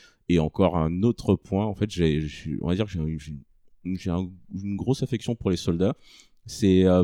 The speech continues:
lors d'une grosse bataille, euh, spatiale où, euh, deux personnages regardent, euh, regardent l'espace.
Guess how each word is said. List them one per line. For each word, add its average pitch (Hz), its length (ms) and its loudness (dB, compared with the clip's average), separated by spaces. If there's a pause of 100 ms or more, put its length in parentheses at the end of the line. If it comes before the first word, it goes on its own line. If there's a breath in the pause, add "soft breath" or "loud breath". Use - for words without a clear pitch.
lors 101 220 4
d'une 95 180 -14
grosse 123 340 2
bataille, 113 540 2
euh, 85 160 2
spatiale 110 720 0 (320)
où, 98 220 4
euh, 85 80 6
deux 95 140 4
personnages 104 500 0
regardent, 95 460 2
euh, 78 400 2
regardent 82 320 0
l'espace. - 460 -2